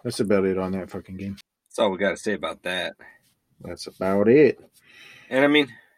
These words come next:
Speaker 2: Buffalo and Tennessee, the magical Tuesday night game.
Speaker 1: Yeah, I know. It's, it's mystical. Should we even, should we even discuss this mystical game that won't maybe happen?
Speaker 2: I mean,
Speaker 1: I don't
Speaker 2: shit,
Speaker 1: know.
Speaker 2: we could
Speaker 1: I'm
Speaker 2: even talk about it Monday.
Speaker 1: <laughs> I know. Yeah, actually.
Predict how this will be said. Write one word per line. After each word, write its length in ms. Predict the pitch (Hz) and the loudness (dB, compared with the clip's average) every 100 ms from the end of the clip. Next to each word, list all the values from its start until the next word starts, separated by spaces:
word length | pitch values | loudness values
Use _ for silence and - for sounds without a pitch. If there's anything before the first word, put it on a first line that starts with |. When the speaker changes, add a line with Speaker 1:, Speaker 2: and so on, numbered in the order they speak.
| _ _ - _ _ _ _ | _ _ -20 _ _ _ _
Speaker 2:
Buffalo 360 | 131 139 156 156 | 2 4 4 4
and 80 | 147 | 2
Tennessee, 600 | 151 143 - 170 123 85 | 2 2 4 4 4 0
the 320 | 110 110 104 _ _ | 0 0 -2 _ _
magical 600 | 110 117 120 123 127 117 _ _ | 0 2 2 -2 -4 -4 _ _
Tuesday 680 | - 135 143 135 - 131 131 | -2 2 2 0 2 2 4
night 260 | 123 123 104 | 2 0 0
game. 300 | 127 107 - | -2 -2 2
Speaker 1:
Yeah, 260 | 165 214 180 | 6 8 8
I 60 | 175 | 8
know. 200 | 196 139 | 8 6
It's, 160 | - | 4
it's 220 | 143 135 | -2 0
mystical. 600 | 139 190 - - 123 113 107 | -2 0 0 0 0 0 -2
Should 160 | 120 | -2
we 120 | 127 | 0
even, 440 | 127 123 120 110 101 _ | 0 0 -2 -4 -8 _
should 200 | - 131 | -14 -4
we 80 | 135 | -2
even 140 | 135 139 | -2 -4
discuss 460 | 135 - 202 202 | -6 -2 -2 0
this 180 | 135 - | -4 0
mystical 500 | 120 120 - 110 110 | 2 2 0 -2 -4
game 320 | 98 107 104 101 | -2 -2 0 0
that 200 | 98 104 | -2 -2
won't 320 | 104 98 - - | -4 -4 -12 -6
maybe 360 | 110 107 104 | -2 0 0
happen? 440 | 101 98 95 92 95 | 0 -2 -4 -6 0
Speaker 2:
I 60 | |
mean, 80 | - | 4
Speaker 1:
I 100 | 180 | 6
don't 120 | 226 | 8
Speaker 2:
shit, 20 | |
Speaker 1:
know. 100 | 196 190 | 8 8
Speaker 2:
we 60 | |
could 80 | 139 | 8
Speaker 1:
I'm 60 | 139 | 6
Speaker 2:
even 180 | 127 107 | 4 0
talk 220 | 127 117 | 0 2
about 180 | 117 117 | 4 2
it 40 | |
Monday. 420 | 120 185 143 85 _ _ _ _ _ _ _ - | 2 0 -2 -6 _ _ _ _ _ _ _ -4
Speaker 1:
<laughs> 480 | 285 - 143 156 - | -2 0 2 2 4
I 240 | 156 139 | 6 6
know. 380 | 143 156 170 135 | 6 8 10 10
Yeah, 260 | 127 151 139 | 8 8 8
actually. 520 | 147 165 135 120 | 4 2 2 2